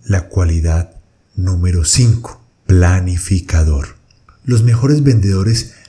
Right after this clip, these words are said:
reconocen que el tiempo es su mayor activo. Cuidan cada uno de los mil cuatrocientos cuarenta minutos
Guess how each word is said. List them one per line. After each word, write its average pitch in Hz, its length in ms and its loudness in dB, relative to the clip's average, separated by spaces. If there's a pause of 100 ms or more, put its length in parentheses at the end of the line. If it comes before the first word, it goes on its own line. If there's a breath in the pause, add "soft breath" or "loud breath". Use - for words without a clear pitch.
(120 loud breath)
reconocen 110 1000 2 (360 loud breath)
que 101 180 2
el 82 240 -2
tiempo 110 640 0 (280)
es 95 460 0
su - 160 -4
mayor 85 300 0
activo. 78 520 -2 (140)
Cuidan 143 640 2
cada 147 420 0
uno 139 300 2
de 139 140 2
los 107 260 -2
mil 127 420 0
cuatrocientos 107 1040 -4
cuarenta 90 720 -2
minutos 87 920 -6